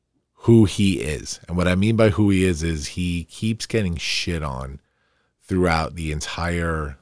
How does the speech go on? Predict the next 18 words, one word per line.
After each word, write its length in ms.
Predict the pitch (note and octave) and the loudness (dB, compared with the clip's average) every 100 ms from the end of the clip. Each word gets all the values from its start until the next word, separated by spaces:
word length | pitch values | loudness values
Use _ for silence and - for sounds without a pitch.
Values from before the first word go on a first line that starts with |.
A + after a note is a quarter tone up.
| - | -14
musical, 680 | E2 E2 D2 C#2 A#1 B1+ - _ _ _ _ - | -4 -2 -2 -6 -8 -10 -16 _ _ _ _ -12
um, 540 | D2+ C#2+ B1+ A#1+ C2+ - _ _ | -8 -6 -8 -10 -14 -20 _ _
for 260 | _ G2 E2 | _ 0 0
being 680 | D#2 F2 F2 E2+ D#2+ D#2+ - _ _ _ _ _ - | 2 0 0 0 -2 -4 -8 _ _ _ _ _ -6
indecisive 1120 | G2+ G2 F2+ - F#2+ G2+ F#2+ A2+ G#2 G2+ G2 _ _ _ _ _ | -2 0 0 0 0 0 0 0 2 0 -4 _ _ _ _ _
and 260 | D#2+ D#2 | -6 -6
for 180 | - D#2+ | -6 -6
being, 680 | D2 D#2+ E2+ E2+ D#2 D#2 C#2+ - _ _ _ _ _ _ | -6 -4 -2 -2 -2 -6 -8 -14 _ _ _ _ _ _
making 400 | F2 E2+ F2+ E2+ | -4 -4 -2 -2
the 60 | D#2 | -2
safe 340 | - F#2 F2 | 0 2 0
choices, 680 | - F#2+ F#2+ G2 G#2 G2 F#2 - - - _ | -2 -2 0 0 0 0 -4 -14 -20 -20 _
not 400 | D#2+ E2 E2 D#2+ | -14 -4 -4 -2
being 200 | F#2 F2 | -2 -2
committed 540 | D#2 E2 D#2+ E2+ F#2 - | -2 -4 -2 0 0 -2
to 120 | F#2 | -4
anything, 720 | F#2 F#2 E2 F#2 F#2+ F#2 F#2 - _ - | -4 -4 -4 -4 -4 -4 -8 -14 _ -12
um, 640 | D2 C#2 C#2+ C2 C2+ C#2+ | -8 -8 -8 -10 -12 -16